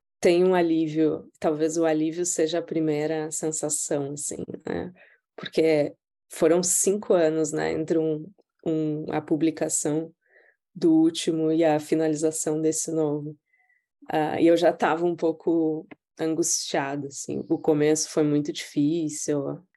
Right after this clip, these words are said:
consegui entrar no livro, achar, ah, o jeito de narrar, essas coisas todas. Também no meio disso teve essa minha mudança pros Estados Unidos, então não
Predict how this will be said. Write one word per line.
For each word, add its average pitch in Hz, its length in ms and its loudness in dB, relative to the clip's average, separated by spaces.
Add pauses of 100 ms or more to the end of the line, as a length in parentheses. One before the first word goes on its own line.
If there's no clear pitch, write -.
(400)
consegui 143 640 0
entrar 143 340 2
no 143 80 2
livro, 143 480 2
achar, 135 720 -4 (540)
ah, 135 220 -4
o 135 80 -2
jeito 135 320 0
de - 160 -6
narrar, 139 680 -2
essas - 280 -8
coisas 151 400 0
todas. 151 520 0
Também 151 280 0
no 160 120 2
meio 151 260 2
disso 147 380 -4 (240)
teve 165 300 0
essa 143 220 -2
minha 143 160 -4
mudança 139 720 -6
pros 139 200 -2
Estados 135 320 -4
Unidos, 175 300 -2
então 143 420 0 (640)
não 139 560 -6